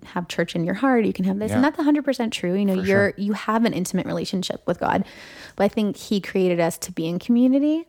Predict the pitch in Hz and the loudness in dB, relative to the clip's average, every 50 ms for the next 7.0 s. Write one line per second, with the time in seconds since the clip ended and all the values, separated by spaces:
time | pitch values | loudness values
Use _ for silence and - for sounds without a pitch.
0 | - - 90 165 170 - - - - _ - 214 202 196 190 185 196 - - 190 | -4 -2 -2 -2 -4 -6 -12 -20 -20 _ -4 -2 0 0 2 0 0 -2 -2 -2
1 | 185 190 180 - 202 196 185 170 165 - - - - 247 269 277 - 254 208 185 | -2 -2 -2 0 2 2 4 2 2 0 -2 -2 0 2 2 2 2 2 2 4
2 | 196 185 165 - - - - - - - 185 175 - - - - 240 - - 190 | 4 4 4 2 0 0 -2 -2 -2 -2 -4 -2 -2 -4 -6 -6 -6 -2 0 2
3 | 175 170 - - 175 165 170 175 - 180 180 180 - 170 165 180 185 190 190 202 | 2 2 0 0 0 0 2 2 2 0 0 0 0 0 0 2 2 4 4 4
4 | 196 180 165 147 - - 165 - 175 170 - - 175 175 - - - - - 180 | 4 2 2 0 0 0 -2 0 0 0 0 0 0 -2 -2 -4 -6 -4 -4 -4
5 | 180 165 - 170 170 185 170 165 170 185 - - - - 87 85 82 - - 95 | -4 -4 -2 -2 0 0 0 0 0 -2 -2 -2 0 2 2 2 0 0 -2 -4
6 | 90 - - 90 85 - - - 82 - 90 87 85 82 78 78 80 80 80 - | -4 -2 -2 -4 -4 -4 -6 -6 -4 -2 -2 -2 -2 -4 -6 -6 -6 -6 -6 -8